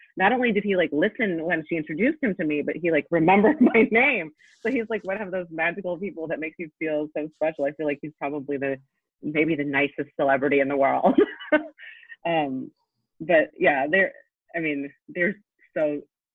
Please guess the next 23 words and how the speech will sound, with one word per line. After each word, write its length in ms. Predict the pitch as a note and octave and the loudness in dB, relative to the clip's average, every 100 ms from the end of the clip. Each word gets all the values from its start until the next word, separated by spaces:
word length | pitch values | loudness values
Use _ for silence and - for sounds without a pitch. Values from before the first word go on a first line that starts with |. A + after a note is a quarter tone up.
| _ _ | _ _
cute. 300 | - D#3 C3+ - | -4 -2 -2 -6
And, 160 | C#3+ | -8
like, 160 | C#3 C#3+ | -8 -8
I'm 140 | C#3+ D#3 | -8 -8
so 120 | C3+ | -6
glad 220 | C#3+ C3+ | -4 -4
that 100 | C3 | -4
they 80 | C3+ | -6
have 100 | B2 | -6
this, 120 | C3 C3 | -10 -8
like, 160 | B2+ _ _ _ _ _ _ _ _ _ _ _ | -10 _ _ _ _ _ _ _ _ _ _ _
you 160 | D3+ C3+ | -6 -4
know, 160 | B2 | -2
life 240 | C3 C3 C3 | 0 0 0
with 120 | C3 | -4
all 80 | B2+ | -4
these 160 | C3 C3+ | -4 -8
wonderful 500 | C#3+ D3 C3+ C3+ C3+ - | -4 -2 0 0 -2 0
kids 220 | A3+ E3 | 2 2
now 240 | D#3+ D3+ D3+ | 2 2 2
and 100 | F#3+ | -2
<laughs> 40 | - | -2
stuff. 140 | F#3 | -2